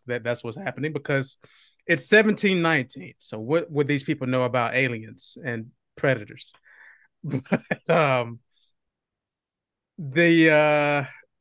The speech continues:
the predator is basically out killing wildlife at the beginning, such as deer, he kills a bear, which we actually get to see him fight a bear,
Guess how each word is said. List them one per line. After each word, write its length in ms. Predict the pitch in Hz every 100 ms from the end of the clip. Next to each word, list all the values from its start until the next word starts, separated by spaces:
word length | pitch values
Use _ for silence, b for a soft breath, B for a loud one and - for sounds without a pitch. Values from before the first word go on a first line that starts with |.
| _ _ _ _ 151 151 _ _ -
the 200 | 160 156
predator 640 | - - 208 214 214 214
is 120 | 185
basically 480 | 143 180 160 - 180
out 180 | 160 -
killing 340 | - 160 139
wildlife 540 | 120 123 139 151 165 175 _
at 120 | 156
the 40 | 151
beginning, 380 | 160 180 190 202 _ _ _ _ _ _ _ _ _
such 280 | - 120 127
as 220 | 117 113
deer, 680 | 117 139 139 139 135 135 135 B _ _ _
he 60 | 143
kills 240 | - 117
a 60 | 110
bear, 560 | 110 127 127 123 117 _ _ _ _ _ _
which 220 | 131 -
we 100 | 135
actually 300 | 131 127 120
get 200 | 120 139
to 80 | 156
see 320 | - 117 113
him 200 | 120 120 -
fight 220 | 139 147
a 100 | 123
bear, 480 | 120 147 135 107